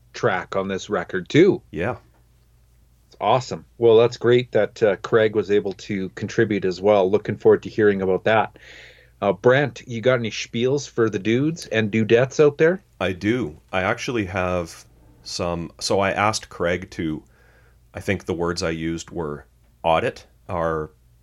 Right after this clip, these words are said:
Speaker 2: Ipecac episode. Lots of people,
Speaker 1: Uh-oh.
Speaker 2: like, apologize and stuff when they send us corrections. But, I mean, like I said to Craig, I appreciate getting the corrections, and I would rather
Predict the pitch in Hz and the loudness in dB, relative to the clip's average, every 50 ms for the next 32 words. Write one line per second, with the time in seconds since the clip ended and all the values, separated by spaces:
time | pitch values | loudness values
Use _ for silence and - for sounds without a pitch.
0 | _ _ _ _ _ _ _ _ _ _ _ _ _ _ _ - 101 - 131 117 | _ _ _ _ _ _ _ _ _ _ _ _ _ _ _ -8 -6 -6 -6 -6
1 | - 127 117 127 131 - - _ - 120 120 113 123 - - 147 170 208 - - | -2 -2 -2 -2 -2 -4 -12 _ -8 -8 -6 -6 -6 -6 -4 -4 -4 -4 -6 -12
2 | _ _ _ _ _ _ _ _ _ _ _ _ _ _ _ _ _ _ - - | _ _ _ _ _ _ _ _ _ _ _ _ _ _ _ _ _ _ -20 -20
3 | _ _ _ _ _ _ _ - 110 123 - - - - - 131 120 117 120 117 | _ _ _ _ _ _ _ 2 4 4 4 4 0 -4 0 2 2 4 4 4
4 | 104 98 - 87 95 95 95 92 - - _ _ _ - 101 98 - 98 87 85 | 4 4 2 2 2 0 0 0 -6 -14 _ _ _ -8 -6 -4 0 0 2 2
5 | 92 95 95 104 101 104 107 101 104 110 104 - - 107 110 - - 98 92 95 | 2 2 2 2 0 2 0 0 -2 -4 -4 -4 -2 -2 -4 -4 -4 -6 -4 -4
6 | 95 - - 90 92 92 92 - - - 85 85 87 87 - - 123 143 160 165 | -4 -4 -4 -4 -4 -4 -8 -8 -8 -6 -4 -4 -4 -4 -6 -8 -8 -8 -8 -8
7 | - - _ _ _ _ _ _ _ _ _ _ _ _ - - 95 92 92 85 | -10 -14 _ _ _ _ _ _ _ _ _ _ _ _ -4 0 0 2 2 0
8 | - _ _ _ _ _ - 107 98 98 98 92 92 92 87 87 85 80 - _ | -2 _ _ _ _ _ -6 -4 -2 -2 0 0 0 0 -2 -4 -6 -10 -12 _
9 | _ _ _ _ _ _ _ _ _ _ - 87 90 - 90 87 - - 85 76 | _ _ _ _ _ _ _ _ _ _ -6 -6 -4 -4 -4 -6 -4 -6 -6 -8
10 | 76 - - 87 90 90 82 76 76 - - _ _ _ - 85 - _ - - | -8 -8 -6 -4 -4 -4 -4 -8 -10 -16 -20 _ _ _ -20 -20 -20 _ -4 0
11 | 90 101 120 - - 87 95 - - 80 78 76 - - 80 76 76 76 76 - | 2 2 2 2 -2 -4 -6 -4 -4 -4 -6 -6 -6 -8 -8 -6 -6 -8 -10 -8
12 | - 80 78 80 80 - - 82 78 78 80 - - 85 82 85 87 87 90 80 | -6 -4 -4 -4 -4 -6 -8 -8 -8 -8 -8 -8 -6 -6 -4 -4 -4 -4 -4 -6
13 | 76 78 80 80 82 85 85 85 78 76 - - | -4 -4 -4 -4 -4 -4 -4 -6 -6 -6 -8 -12